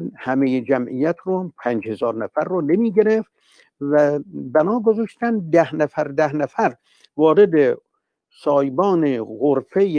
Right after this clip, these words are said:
یا اتاق، اه، مرقد امام حسین علیه السلام بشوند و دو رکعت نماز بخوانند و آیاتی از قرآن تلاوت کنند و، و توبه کنند و گریه گذاری بکنند و توبه کنند و بیان بیرون و ده نفر دیگر.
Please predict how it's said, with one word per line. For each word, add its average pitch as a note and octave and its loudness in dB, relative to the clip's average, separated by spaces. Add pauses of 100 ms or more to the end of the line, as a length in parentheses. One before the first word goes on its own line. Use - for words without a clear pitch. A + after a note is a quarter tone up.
(180)
یا C3 2
اتاق، F3+ 0 (800)
اه، B2+ -2
مرقد C3 -2
امام A#2+ -4
حسین B2 -12
علیه A2+ -10
السلام C3 -8
بشوند G3+ -4
و G3+ 4 (720)
دو G#3+ 6
رکعت F3+ 0
نماز E3+ -4
بخوانند D#3+ -4
و C#3+ -2
آیاتی C#3+ 0
از C3+ -6
قرآن F#3+ -2
تلاوت G3+ -2
کنند G#3+ -2
و، A3+ 4 (460)
و F#3+ 2
توبه F3+ 4
کنند A#3 -2
و A3+ 4 (100)
گریه F#3+ 4
گذاری F3+ 2
بکنند F#3+ -2
و E3+ -6
توبه G#3 -2
کنند B3 -4
و A#3 0
بیان G3+ 0
بیرون A3 -2
و A3+ 2
ده F#3+ 0
نفر D#3 -2
دیگر. D3 -2